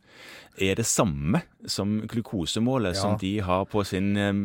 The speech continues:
Speaker 1: hjemmemåler.
Speaker 2: Mange av de har jo trodd at det henger sammen.
Speaker 1: Ja,
Speaker 2: Eh,
Speaker 1: og
Speaker 2: og
Speaker 1: det
Speaker 2: det
Speaker 1: gjør det jo, men det er ikke samme,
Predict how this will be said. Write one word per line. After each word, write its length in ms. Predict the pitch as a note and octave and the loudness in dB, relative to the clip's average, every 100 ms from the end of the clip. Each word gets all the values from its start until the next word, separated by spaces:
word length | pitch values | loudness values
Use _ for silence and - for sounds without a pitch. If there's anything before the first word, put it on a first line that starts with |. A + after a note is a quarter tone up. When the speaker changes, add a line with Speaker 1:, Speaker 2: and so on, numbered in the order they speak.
| G2+ | 0
Speaker 1:
hjemmemåler. 460 | F2 E2+ G#2 A#2+ - | 2 2 4 2 0
Speaker 2:
Mange 240 | B2 A#2 B2+ | 0 2 4
av 80 | C3+ | 4
de 60 | C3 | 4
har 140 | A#2 | 4
jo 40 | A#2+ | 2
trodd 220 | - A#2 A2+ | 0 -2 0
at 80 | |
det 160 | - G#2+ | 0 0
henger 220 | A2+ G2+ A2 | 0 -2 0
sammen. 380 | G2+ A#2 F#2 - | 0 -2 -4 -4
Speaker 1:
Ja, 140 | G2+ E2 G2+ | -4 -4 -4
Speaker 2:
Eh, 160 | A2 | -2
Speaker 1:
og 60 | G#2+ | 2
Speaker 2:
og 40 | |
Speaker 1:
det 100 | A#2+ | 4
Speaker 2:
det 40 | D#3+ | 6
Speaker 1:
gjør 160 | G#2 | 8
det 80 | C#3+ | 6
jo, 80 | G2 | 6
men 140 | G#2+ | 6
det 80 | A2+ | 4
er 80 | G2 | 2
ikke 80 | B2+ | 0
samme, 240 | C3+ A2 | 0 2